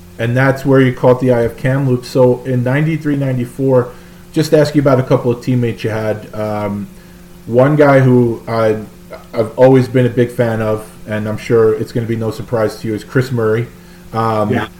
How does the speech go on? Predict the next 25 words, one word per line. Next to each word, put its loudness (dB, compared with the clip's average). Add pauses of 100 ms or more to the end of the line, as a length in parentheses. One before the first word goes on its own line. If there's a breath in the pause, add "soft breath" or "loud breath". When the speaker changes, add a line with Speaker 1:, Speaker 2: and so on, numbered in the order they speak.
(120)
Speaker 1:
Darcy 4
Tucker, 4
who 6
I 6 (340)
was 2
always 6
a 0
fan 2
of 4
until 2
that 6
Islander 2
series 0
where 0
he 2
kind -2
of -2
irritated 2
me, 2
but 0
that's 2
him 2
doing 4
his 0
job. 0